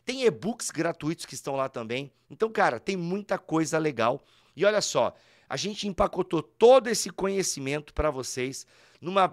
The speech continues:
sabe, numa parcela assim, cara, acho que isso tudo dividido a nove pila por mês. O curso tá menos de setenta reais. Ou seja, é, você tem acesso vitalício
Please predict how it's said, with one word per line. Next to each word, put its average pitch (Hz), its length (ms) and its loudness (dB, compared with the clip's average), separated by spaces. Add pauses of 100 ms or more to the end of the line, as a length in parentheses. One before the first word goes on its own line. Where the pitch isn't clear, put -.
sabe, 180 260 -2
numa 170 180 -6
parcela 160 640 -4
assim, 131 240 -12
cara, 170 200 -6
acho - 140 -10
que 143 80 -16
isso - 180 -14
tudo 180 140 -12
dividido 147 480 -10
a 131 60 -6
nove 143 260 -8
pila 135 300 -8
por 117 180 -10
mês. 107 320 -12 (240)
O 160 100 -8
curso - 360 -8
tá 175 160 -2
menos 170 520 -2
de 139 120 -10
setenta 147 500 -10
reais. 117 480 -4 (380)
Ou 139 80 -8
seja, 127 360 -4 (400)
é, 143 300 0 (280)
você 175 220 -8
tem 220 140 -2
acesso 202 360 -4
vitalício 214 680 -2